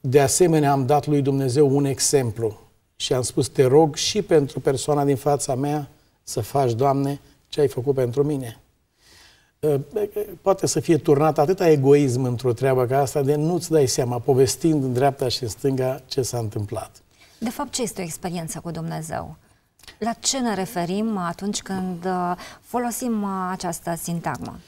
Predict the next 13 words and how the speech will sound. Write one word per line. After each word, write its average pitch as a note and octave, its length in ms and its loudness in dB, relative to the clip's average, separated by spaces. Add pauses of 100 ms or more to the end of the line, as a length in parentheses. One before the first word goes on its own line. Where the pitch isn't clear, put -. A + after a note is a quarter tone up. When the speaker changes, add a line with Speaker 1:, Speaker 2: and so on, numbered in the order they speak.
(520)
Speaker 1:
Cred F#3 380 2
că G#3 100 0
o F#3 100 6
experiență D#3+ 680 2
cu D3 120 -2
Dumnezeu B2 720 0
este D3+ 300 -2
un E3+ 200 -2
moment C3+ 540 -2 (100)
de D#3 100 4
deschidere D3 560 0
a D3+ 60 4
ochilor. A2+ 540 0